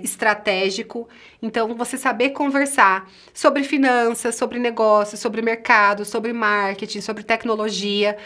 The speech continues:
É isso que vai fazer com que os líderes dessas áreas queiram te procurar.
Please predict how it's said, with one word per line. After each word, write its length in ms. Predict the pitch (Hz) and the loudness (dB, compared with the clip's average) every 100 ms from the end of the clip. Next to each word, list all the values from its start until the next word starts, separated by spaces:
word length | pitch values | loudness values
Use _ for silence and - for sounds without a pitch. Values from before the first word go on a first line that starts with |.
| - - - | -18 -20 -4
É 300 | 214 214 - | 2 2 2
isso 300 | 262 320 359 | 2 4 4
que 100 | 392 | 2
vai 120 | 392 | 2
fazer 320 | 370 311 277 240 | 4 4 4 0
com 180 | 247 | 0
que 420 | 311 - 277 339 - | -4 0 0 0 -2
os 160 | 285 269 | 0 2
líderes 420 | 277 415 381 294 | 4 4 2 0
dessas 340 | 233 214 214 | -2 -2 0
áreas 440 | 220 277 339 262 - | 4 4 2 -2 -2
queiram 280 | 240 208 | 2 2
te 120 | 226 - | 0 -4
procurar. 640 | 269 277 427 330 202 - | -4 0 4 6 4 0